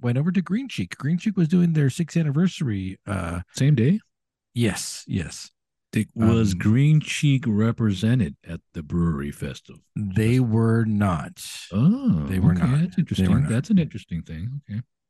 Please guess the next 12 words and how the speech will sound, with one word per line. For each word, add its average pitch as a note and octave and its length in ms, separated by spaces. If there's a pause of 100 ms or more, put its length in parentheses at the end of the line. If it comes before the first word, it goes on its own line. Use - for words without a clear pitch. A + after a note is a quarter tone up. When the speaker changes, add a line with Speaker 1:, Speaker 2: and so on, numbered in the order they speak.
(120)
Speaker 1:
Yeah, G2 200
so A#2+ 120
I G#2+ 60
was A#2+ 160
at C3 180
the - 80
brewery. F3+ 400
I D#3 60
ran C#3 180
into, C3 580
uh, G#2 440
Everywhere. B2 640